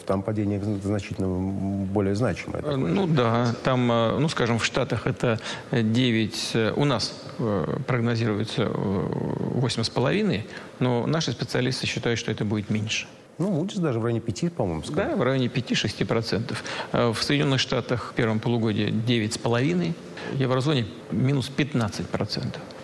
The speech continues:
Speaker 2: Некоторые эксперты, я это прекрасно знаю, говорят о том, что это результат разницы в структуре наших экономик. Да, отчасти, видимо, это так, но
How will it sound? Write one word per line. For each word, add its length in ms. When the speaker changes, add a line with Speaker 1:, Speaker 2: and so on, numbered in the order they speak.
Speaker 2:
Некоторые 800
эксперты, 500
я 480
это 120
прекрасно 460
знаю, 340
говорят 400
о 60
том, 160
что 180
это 140
результат 600
разницы 800
в 340
структуре 540
наших 260
экономик. 480
Да, 220
отчасти, 400
видимо, 340
это 160
так, 240
но 400